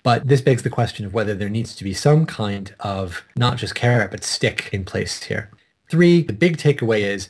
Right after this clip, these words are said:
to paraphrase the words of a particular security expert, "Don't assume anything is secure until proven otherwise."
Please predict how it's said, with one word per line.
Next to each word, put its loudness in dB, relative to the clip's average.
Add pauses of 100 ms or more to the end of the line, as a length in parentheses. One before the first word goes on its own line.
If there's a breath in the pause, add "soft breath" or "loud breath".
(140)
to -4
paraphrase 2
the -2
words -2
of -8
a -8
particular -4
security -2
expert, -4
"Don't 2
assume 0
anything 4
is -4
secure -2
until -6
proven 0
otherwise." -2